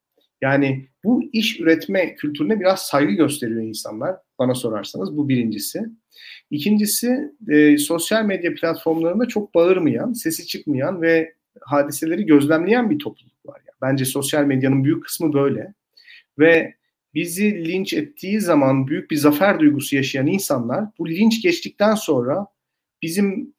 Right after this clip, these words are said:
hani ye-, ayakta kaldığımızı görünce çok şaşırıyorlar. Çünkü biz ayakta kalıyoruz. Çünkü sizin kafanızda oluşturduğunuz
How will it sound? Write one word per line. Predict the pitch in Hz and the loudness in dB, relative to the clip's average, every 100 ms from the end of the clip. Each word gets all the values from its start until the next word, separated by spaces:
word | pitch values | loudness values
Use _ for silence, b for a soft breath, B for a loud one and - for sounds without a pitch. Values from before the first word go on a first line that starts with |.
| _ _ | _ _
hani | 147 175 160 | -6 0 0
ye-, | 170 - - | 0 -2 2
ayakta | 202 233 254 | 2 2 0
kaldığımızı | - 175 160 170 190 | 2 2 2 0 2
görünce | 202 247 262 | 4 4 4
çok | - 233 | 2 0
şaşırıyorlar. | 170 - 120 110 113 - | 0 0 -2 -6 -6 -6
Çünkü | 214 220 - _ - | -4 -4 -6 _ -14
biz | 170 | -10
ayakta | - 151 151 226 | -2 -2 0 -4
kalıyoruz. | 220 165 143 214 | -2 0 0 -2
Çünkü | 214 165 160 | -4 -8 -8
sizin | - 156 160 208 214 214 - b b - | -6 -4 0 2 2 -2 -10 b b -4
kafanızda | 143 180 180 170 214 | -2 -2 -4 -2 0
oluşturduğunuz | 185 156 - 131 123 120 117 202 - - | 2 2 0 -2 -2 0 0 -2 -6 -18